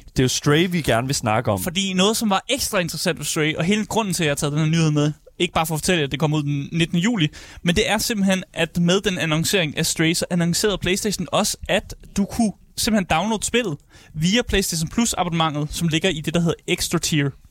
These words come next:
Speaker 2: Så hvis du ligger på Extra Tier i det her nye PlayStation Plus abonnement, som de lige har annonceret,
Speaker 1: Ja.
Speaker 2: så får du faktisk spillet day one.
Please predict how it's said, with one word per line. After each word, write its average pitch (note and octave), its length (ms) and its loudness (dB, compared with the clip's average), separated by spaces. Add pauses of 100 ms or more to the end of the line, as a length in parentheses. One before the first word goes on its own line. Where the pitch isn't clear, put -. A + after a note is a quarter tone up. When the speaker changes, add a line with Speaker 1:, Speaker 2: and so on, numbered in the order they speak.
Speaker 2:
Så - 100 -8
hvis D#3 60 -4
du F3+ 80 -2
ligger A3 180 0
på A#3+ 140 -4
Extra A3 260 -2
Tier G#3 300 2
i E3+ 120 -6
det D#3+ 120 0
her D3+ 180 4
nye F3+ 220 2
PlayStation C#3+ 460 0
Plus G#3 300 0
abonnement, D3+ 440 0 (120)
som C#3+ 240 0
de C#3+ 220 -6
lige D#3+ 160 2
har E3 80 2
annonceret, C#3+ 500 -2
Speaker 1:
Ja. B2 120 4 (400)
Speaker 2:
så - 120 -4
får A3+ 140 2
du A#3 60 -4
faktisk E3+ 200 -2
spillet G3 280 -4
day C#3+ 160 2
one. E3 160 0